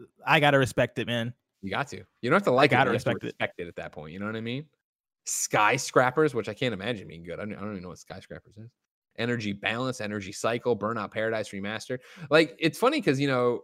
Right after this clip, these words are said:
Speaker 2: Crash's thing was, "Are you, are you scared of what you might find?"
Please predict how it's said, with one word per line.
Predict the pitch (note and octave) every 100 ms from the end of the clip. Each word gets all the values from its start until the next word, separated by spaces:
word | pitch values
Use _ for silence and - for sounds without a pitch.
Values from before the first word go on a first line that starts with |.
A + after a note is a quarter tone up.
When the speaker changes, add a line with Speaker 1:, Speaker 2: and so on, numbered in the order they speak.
| _
Speaker 2:
Crash's | - D3+ C#3+ -
thing | E3+
was, | C3+ A2+ A2
"Are | A2
you, | G#2+ A2+ -
are | G#2+
you | G#2+
scared | G#2 G#2+ G#2+
of | A2
what | G#2
you |
might | A2 G#2+
find?" | A#2 B2